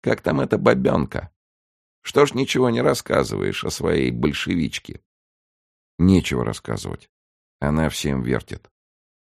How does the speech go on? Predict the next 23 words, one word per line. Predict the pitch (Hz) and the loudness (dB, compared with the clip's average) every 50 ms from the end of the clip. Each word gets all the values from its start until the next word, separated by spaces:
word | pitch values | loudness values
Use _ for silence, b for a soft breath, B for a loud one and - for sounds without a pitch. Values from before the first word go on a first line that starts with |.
| _ _ _ _ _ | _ _ _ _ _
Паук | - 82 80 87 85 73 | 4 6 6 6 4 2
взглянул | 64 60 62 62 80 78 76 78 76 69 | -2 -6 -4 0 2 2 2 2 0 -2
с | - - | -2 -4
любопытством. | 71 69 69 73 - - 53 - - - 50 50 50 - _ _ _ _ _ _ _ _ _ _ _ _ | -4 -2 -2 -4 -4 -4 -8 -8 -8 -8 -8 -8 -8 -10 _ _ _ _ _ _ _ _ _ _ _ _
«И | - - | -6 -6
значит, | 85 85 92 110 113 120 113 - - 120 - - - _ _ _ _ _ _ _ _ _ | -4 -2 0 2 2 2 0 0 -2 -6 -6 -8 -12 _ _ _ _ _ _ _ _ _
радиста | - 76 85 90 87 90 98 117 123 117 - - - | 0 0 2 0 0 -2 -2 -2 -2 -4 -4 -2 -2
убрали | 131 110 98 90 95 104 113 - - | -2 0 2 2 2 4 2 2 -2
по | - - - | -2 -2 -2
ее | - 104 104 104 101 98 107 110 | -2 0 0 0 0 0 0 -2
приказу?» | - - 110 - - - - 135 160 - 117 - - _ _ _ _ _ _ _ _ _ _ _ _ _ _ _ _ | -2 -4 -8 -8 -6 -4 -4 -4 -4 -4 -8 -12 -14 _ _ _ _ _ _ _ _ _ _ _ _ _ _ _ _
«Похоже | - 87 73 - - 85 76 64 73 | 0 0 0 0 0 -2 0 0 0
на | 73 73 71 | -2 -2 -2
то». | - - 52 - - _ _ _ _ _ _ _ _ _ _ _ _ _ _ _ _ _ _ _ _ _ _ | -4 -6 -8 -10 -10 _ _ _ _ _ _ _ _ _ _ _ _ _ _ _ _ _ _ _ _ _ _
«Хорошо | - - 113 120 135 143 143 - 117 143 143 | -8 -2 0 2 2 2 2 0 2 2 2
же | 139 143 143 | 4 2 2
она, | 143 139 143 131 | 2 2 0 -2
сучка, | - - - 127 117 - - - | -2 -4 -4 -6 -6 -6 -6 -8
тебе | 87 - - 90 90 92 | -6 -4 -2 0 0 0
отплатила | 85 - - - 95 92 - - 80 73 69 | 0 -2 -2 -4 -4 -2 -2 0 0 0 0
за | 65 64 73 | 0 -2 -6
Соломанку. | 73 - - - - 87 87 85 78 71 65 - - - - - _ _ _ _ _ _ _ _ _ _ _ - | -6 -6 -4 -2 -2 0 0 0 0 -2 -2 -6 -8 -14 -20 -20 _ _ _ _ _ _ _ _ _ _ _ -8
Ах, | - - - - | -8 -6 -6 -8